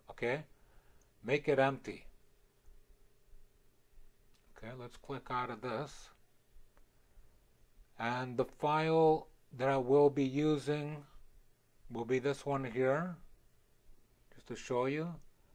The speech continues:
Right now it says, uh, file type is M four A file, and we want to change that to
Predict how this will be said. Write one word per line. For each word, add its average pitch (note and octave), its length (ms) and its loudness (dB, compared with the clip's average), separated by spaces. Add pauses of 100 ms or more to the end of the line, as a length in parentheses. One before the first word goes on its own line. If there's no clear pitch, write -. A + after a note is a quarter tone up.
(960)
Right C#3+ 200 2
now D3+ 180 2
it C3+ 100 2
says, B2+ 460 2 (460)
uh, A#2+ 300 0
file E3 680 2
type C#3+ 600 0
is C3+ 400 -6 (160)
M D3 300 -6
four C3+ 440 2
A C3 220 -2
file, D#3 640 -4 (800)
and G#2+ 80 -8
we C3+ 120 4
want D#3+ 200 2
to C#3+ 60 0
change D3 400 -4
that C3+ 280 4
to A#2+ 220 0